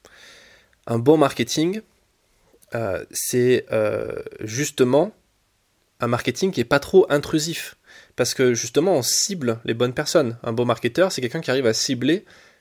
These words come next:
quelqu'un, un client type, et qui va lui proposer exactement ce qu'il veut au bon moment, au bon moment de sa vie. Euh, c'est, c'est la différence avec le publicitaire, qui crée un message de vente sans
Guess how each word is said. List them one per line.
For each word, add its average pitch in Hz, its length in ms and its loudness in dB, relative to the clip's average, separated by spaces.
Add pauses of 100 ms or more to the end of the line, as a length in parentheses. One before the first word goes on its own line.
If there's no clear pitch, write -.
(160)
quelqu'un, 139 460 0 (100)
un 110 400 -4
client 123 460 -6
type, - 340 -10 (400)
et 123 120 -2
qui - 120 -10
va 117 80 6
lui 117 120 4
proposer 120 480 -2
exactement 147 600 -2
ce - 80 -4
qu'il 127 220 -10
veut 165 240 2
au 127 120 0
bon 127 180 2
moment, 143 300 2 (300)
au - 80 -6
bon 123 200 4
moment 143 260 2
de 127 100 0
sa 127 180 4
vie. 135 200 -4 (960)
Euh, 104 320 -4 (580)
c'est, 135 540 2
c'est - 160 -2
la 117 80 6
différence 135 340 0
avec 110 140 0
le 120 80 -6
publicitaire, 143 880 0
qui - 80 -20
crée - 200 -2
un 127 120 2
message 113 360 0
de 107 80 -2
vente 135 400 -2
sans 143 480 -2